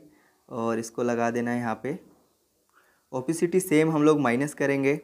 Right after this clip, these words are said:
तो इसको मैं रखूँगा फिफ्टी फ़ाइव। उसके बाद ये वाला जो पीएनजी है इसको आप लोगों ने ऐसे लगाना है, ठीक है ना, थोड़ा मतलब अच्छा लुक क्रिएट कर रहा है।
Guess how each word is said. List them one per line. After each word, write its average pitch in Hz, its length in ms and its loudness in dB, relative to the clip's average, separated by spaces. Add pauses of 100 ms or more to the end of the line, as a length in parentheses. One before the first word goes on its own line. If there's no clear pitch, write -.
(440)
तो 123 120 -2
इसको 165 420 0
मैं 160 200 2
रखूँगा 156 380 0
फिफ्टी 147 340 -4
फ़ाइव। 156 380 0
उसके 139 320 -6
बाद 143 200 2
ये 135 100 2
वाला 135 180 2
जो 143 140 0
पीएनजी 131 460 -4
है 139 180 0
इसको 123 220 -6
आप 135 140 -4
लोगों 135 160 -2
ने 135 100 -6
ऐसे 120 240 -4
लगाना 131 340 -2
है, 139 140 -4 (500)
ठीक 135 100 -2
है 156 60 0
ना, 139 220 -2
थोड़ा 127 260 -2
मतलब 135 280 0
अच्छा 147 260 -4
लुक 139 200 0
क्रिएट 131 300 -2
कर 135 160 -2
रहा 123 140 0
है। 151 200 -6